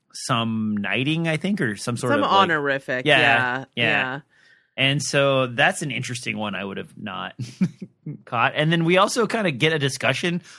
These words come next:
Speaker 1: on naming conventions in general and how names get changed from one place to the other.
Speaker 2: Mm-hmm.
Speaker 1: And then there's this weird joke where, like, they're basically, like, you know, from, uh, just, like,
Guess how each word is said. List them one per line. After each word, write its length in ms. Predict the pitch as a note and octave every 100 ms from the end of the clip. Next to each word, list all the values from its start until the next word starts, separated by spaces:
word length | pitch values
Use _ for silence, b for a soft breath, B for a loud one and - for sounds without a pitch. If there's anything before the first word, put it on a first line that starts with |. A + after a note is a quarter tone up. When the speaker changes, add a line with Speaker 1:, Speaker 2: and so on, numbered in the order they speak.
| B
Speaker 1:
on 200 | - C3+
naming 300 | A#2+ B2+ D3
conventions 480 | D3 B2+ B2 C3+ C3+
in 100 | A#2+
general 440 | G2+ G2 C3 C#3+
and 80 | A#2+
how 220 | G2 G2+ A2
names 340 | F#2+ G#2 G#2+
get 120 | G#2
changed 380 | G#2 G#2 A2+ B2
from 260 | - A#2 G#2+
one 160 | F#2 G#2+
place 240 | A#2+ A#2+
to 60 | A#2
the 120 | F#2+
other. 280 | G2 C3+ C#3 -
Speaker 2:
Mm-hmm. 520 | F3 D#3+ F3 C#3 F#3 G3 -
Speaker 1:
And 180 | E3 E3
then 140 | E3+
there's 180 | F#3+ F#3+
this 200 | D#4+ B3
weird 320 | F3+ G3+ C#4
joke 420 | D3 C#3 D#3+ G3
where, 180 | E3+ D3+
like, 380 | C#3+ C3 A#2 - B B B B -
they're 420 | C#3+ E3 F3+ F3
basically, 440 | F#3 G#3 G3+ F3+
like, 400 | D#3 D3 C#3 B2 -
you 140 | -
know, 320 | C3+ B2 A#2 A#2
from, 600 | C#3+ C#3 A#2+ A#2+ B2 B2 - - _
uh, 560 | - C3 A#2 A2 G#2 G#2+ G#2+ -
just, 360 | A2 A#2 -
like, 180 | - A#2